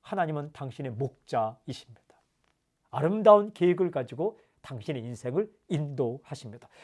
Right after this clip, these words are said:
사망의 음침한 골짜기를 다닐지라도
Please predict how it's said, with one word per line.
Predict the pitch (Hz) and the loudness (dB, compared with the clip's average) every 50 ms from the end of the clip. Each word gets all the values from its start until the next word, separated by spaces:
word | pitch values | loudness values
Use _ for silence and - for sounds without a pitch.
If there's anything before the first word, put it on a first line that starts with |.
| - - - | -20 -20 -6
사망의 | - - 196 190 226 226 226 214 165 | 4 6 8 10 10 10 10 8 4
음침한 | 175 220 247 - - - 214 226 220 - | 2 2 -2 -4 -2 2 4 4 4 4
골짜기를 | - - 185 185 - - 214 190 185 196 196 196 | 2 0 0 2 4 4 4 4 6 4 2 0
다닐지라도 | - - 147 165 190 185 190 - 160 135 127 123 208 214 151 - | -2 -4 -2 0 0 -2 -2 -2 -2 -2 2 4 4 4 4 4